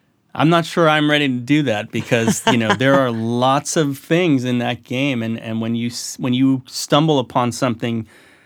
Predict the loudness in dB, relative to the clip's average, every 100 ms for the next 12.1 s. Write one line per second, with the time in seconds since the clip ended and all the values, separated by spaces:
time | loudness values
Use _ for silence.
0 | _ _ -4 0 4 4 4 2 -2 -2
1 | 2 2 2 0 0 0 -2 -2 -4 -4
2 | -6 -8 -12 -12 -12 -16 -12 -10 -12 -6
3 | 0 0 0 -6 -6 -6 -4 -2 -2 -2
4 | -6 _ _ _ 4 4 4 2 2 0
5 | 2 0 2 4 2 0 -4 -4 -4 -4
6 | -6 -2 -2 -2 -6 -6 -4 -2 -4 -6
7 | -8 -8 -10 _ _ _ _ _ -2 -2
8 | -2 0 0 -6 0 2 2 0 -2 -4
9 | -4 -6 -2 0 0 -2 -4 -6 -4 -4
10 | -4 -6 -6 -6 -8 -10 -8 -6 -8 -10
11 | -10 -12 -10 -10 -8 -8 -6 -6 -8 -12
12 | -20